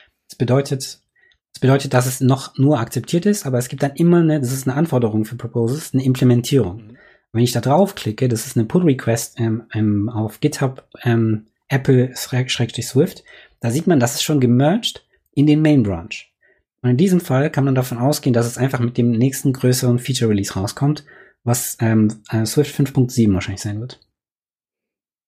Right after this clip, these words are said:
Speaker 1: Wann das, äh, rauskommt, ich tippe mal auf nach W W D C.
Speaker 2: Also mit, mit W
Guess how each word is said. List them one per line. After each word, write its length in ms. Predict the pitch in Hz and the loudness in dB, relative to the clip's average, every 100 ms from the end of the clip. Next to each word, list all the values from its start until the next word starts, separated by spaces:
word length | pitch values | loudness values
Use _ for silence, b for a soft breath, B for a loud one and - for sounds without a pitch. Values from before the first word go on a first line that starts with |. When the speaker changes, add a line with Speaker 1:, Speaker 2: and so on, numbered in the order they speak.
| _ _ _ _ _ _ _ _ _ _ _ _ _ _ _ _ | _ _ _ _ _ _ _ _ _ _ _ _ _ _ _ _
Speaker 1:
Wann 200 | - 104 | -2 0
das, 240 | 110 107 - | 0 -2 -8
äh, 40 | |
rauskommt, 680 | 101 143 151 - 147 143 - | -4 0 0 0 0 0 -4
ich 100 | 135 | -6
tippe 180 | - 127 | 0 2
mal 240 | 104 101 | 4 2
auf 320 | 98 98 - 110 | 0 -6 -4 -4
nach 220 | 95 - | -4 -4
W 60 | 92 | -8
W 80 | 95 | -8
D 120 | - | -10
C. 260 | 107 113 104 95 82 _ _ _ _ _ _ _ _ _ _ _ _ _ _ _ _ _ _ _ _ _ | -12 -12 -14 -20 _ _ _ _ _ _ _ _ _ _ _ _ _ _ _ _ _ _ _ _ _ _
Speaker 2:
Also 180 | 110 107 | -4 0
mit, 320 | 135 127 - | 0 0 -2
mit 200 | 123 | -4
W 60 | - | -2